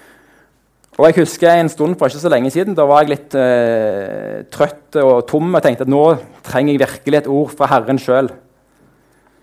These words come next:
Og i min bibel så er det sånn at det som er direkte sitater fra Jesus, det står med rød tekst. Så jeg tenkte, jeg trenger et sånt ord i dag.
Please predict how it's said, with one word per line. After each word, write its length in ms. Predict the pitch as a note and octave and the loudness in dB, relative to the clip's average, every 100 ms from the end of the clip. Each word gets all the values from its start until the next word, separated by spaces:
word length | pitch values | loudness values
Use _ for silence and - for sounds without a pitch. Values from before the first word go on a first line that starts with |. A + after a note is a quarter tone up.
| _ _ _ | _ _ _
Og 220 | - D3 | 2 4
i 20 | D3 | 4
min 220 | D#3 F#3+ | 4 4
bibel 340 | D#3+ F#3 D#3+ | 4 2 2
så 100 | C3 | 2
er 40 | D3+ | 2
det 100 | C#3+ | 4
sånn 140 | D3+ | 0
at 100 | D3+ | 0
det 260 | C#3 C3 C#3+ | 0 0 0
som 240 | D3 C3+ | -2 -2
er 140 | A2+ | 0
direkte 400 | B2+ C3+ D3 - | -2 -2 -4 -6
sitater 500 | C#3 C3 C#3 D#3+ C#3+ B2+ | -8 -2 -2 0 -4 -2
fra 100 | B2 | 0
Jesus, 340 | C#3 D#3+ F#3+ | -2 -2 -8
det 140 | - C#3 | -6 -2
står 160 | C3 | 0
med 160 | C3 A2+ | 0 0
rød 160 | A2+ A#2 | -2 -2
tekst. 420 | G#2 - - - - _ _ _ _ _ _ _ _ _ | -6 -10 -18 -20 -20 _ _ _ _ _ _ _ _ _
Så 100 | - | -8
jeg 20 | B2+ | -2
tenkte, 260 | B2+ A#2 | -2 -2
jeg 120 | B2 | -4
trenger 280 | - C3+ C#3+ | -2 -2 -2
et 60 | C#3 | -2
sånt 260 | C3 C#3+ | -2 -2
ord 180 | B2+ A2 | -4 -4
i 20 | |
dag. 240 | G2 G2+ | -4 -8